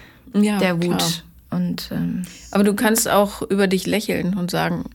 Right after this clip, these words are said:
Speaker 1: „Anne, da bist du ja wieder, kleines, ja, Kind im Grunde.“
Speaker 2: Ja, bin ich in dem Moment auch.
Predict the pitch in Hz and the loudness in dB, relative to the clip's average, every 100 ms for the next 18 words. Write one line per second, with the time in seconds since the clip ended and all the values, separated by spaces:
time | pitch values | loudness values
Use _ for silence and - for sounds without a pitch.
0 | 160 - - _ - 185 185 156 156 - | -8 -8 -14 _ -6 0 2 2 -2 -4
1 | - - _ _ _ - - - _ _ | -12 -20 _ _ _ -20 -20 -20 _ _
2 | _ - - 240 - 170 156 165 190 170 | _ -20 -6 -4 2 2 2 0 0 -2
3 | - _ - - 165 170 170 - - - | -4 _ -10 -2 0 2 0 -2 -6 -16
4 | _ - _ _ _ 180 220 - 247 277 | _ -20 _ _ _ -6 -4 0 4 6
5 | - 208 160 156 156 - 233 214 185 240 | 4 0 0 0 0 2 4 4 2 -4
6 | - - - 220 202 180 180 180 180 175 | -16 -12 0 2 2 2 2 2 2 0
7 | 185 185 185 | -2 -2 -6